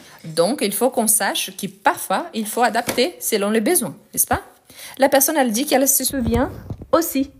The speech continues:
Donc ici, ce n'est plus l'imparfait. Il faut que je revienne au présent. Donc ici, on va entourer le verbe, car on ne doit pas le conjuguer à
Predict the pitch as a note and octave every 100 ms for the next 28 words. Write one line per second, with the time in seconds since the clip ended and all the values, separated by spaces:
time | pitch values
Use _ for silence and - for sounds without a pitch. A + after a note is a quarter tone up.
0 | - - - G3 C4 C4 C#4+ E4+ D4+ B3
1 | A#3 - D4+ A#4 - - G#3+ G#3 G3+ -
2 | E3 - _ _ _ - G#3+ G#3+ C4+ A#3+
3 | G3+ G3 G3+ G#3 G#3+ A3 B3+ A#3+ F3+ -
4 | _ _ - - E3+ F3 E3+ F#3 B3 C#4+
5 | G3 E3+ D#3 D3 - _ - - - _
6 | - G#3+ A#3+ B3+ F#3+ G3+ F#3 E3+ D#3+ E3+
7 | E4 A3 F3+ - _ _ _ _ _ _
8 | - G3+ C4+ G3+ G3 F#3+ F#3 F#3+ - B3
9 | C4 B3+ G#3+ G3+ E3+ F#3+ D#4 - - -
10 | - - - - _ F#3+ F#3+ F3 F3 F3
11 | E3 D#3+ D#3+ D#3+